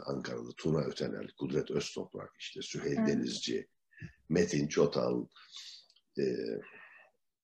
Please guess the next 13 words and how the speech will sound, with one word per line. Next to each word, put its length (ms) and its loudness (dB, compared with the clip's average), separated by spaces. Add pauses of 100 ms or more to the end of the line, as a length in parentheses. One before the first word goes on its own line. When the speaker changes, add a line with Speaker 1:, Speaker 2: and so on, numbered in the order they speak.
(640)
Speaker 1:
Güray 360 10
Aktalay 520 4
trompetçi. 580 -2
Bunlar 300 6
hep 100 -4
rahmetli 460 12
oldular. 500 6 (160)
Selçuk 480 8
Sun 220 8
kontrbasçı 800 2
falan 340 6
böyle 320 12 (400)
Türkiye'de, 760 12